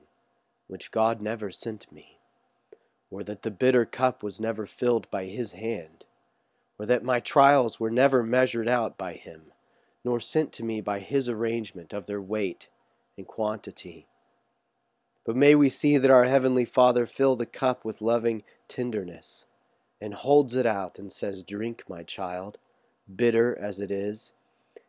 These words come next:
It is a love potion which is meant to do thee permanent good. And later he says,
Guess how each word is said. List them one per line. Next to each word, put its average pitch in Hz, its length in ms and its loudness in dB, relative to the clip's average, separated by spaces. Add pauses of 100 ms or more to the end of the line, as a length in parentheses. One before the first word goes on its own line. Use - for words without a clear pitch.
(140)
It 107 140 -4
is 113 160 0
a 110 100 2
love 110 420 0
potion 90 600 -8 (360)
which 95 180 -10
is 98 120 -8
meant 104 380 -6
to - 100 -12
do 107 300 -4
thee 90 220 -10
permanent 87 540 -12
good. 82 320 -16 (1600)
And 107 100 -4
later 120 280 4
he 123 140 -4
says, 127 420 2